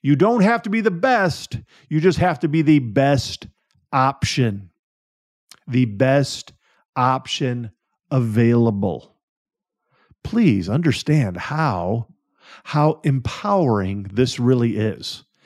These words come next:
That the likelihood of you winning is very, very,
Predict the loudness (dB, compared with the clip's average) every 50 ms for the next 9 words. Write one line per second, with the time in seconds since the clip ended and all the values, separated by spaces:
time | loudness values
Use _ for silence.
0 | -20 -20 -20 -12 -4 0 0 0 0 -2 0 2 2 2 4 2 2 2 0 0
1 | 0 2 4 4 4 4 4 2 2 0 -2 -2 -2 -2 0 0 0 0 0 0
2 | 0 2 2 2 4 2 2 0 -2 -6 0 4 4 6 6 4 2 -2 -8 -8
3 | -8 -8 -2 0 0 2 4 4 4 6 4 4 2 0 -2 -2 -6 -8 _ _
4 | -16 -12 -6 0 2 4 6 6 6 6 6 6 6 4 2 0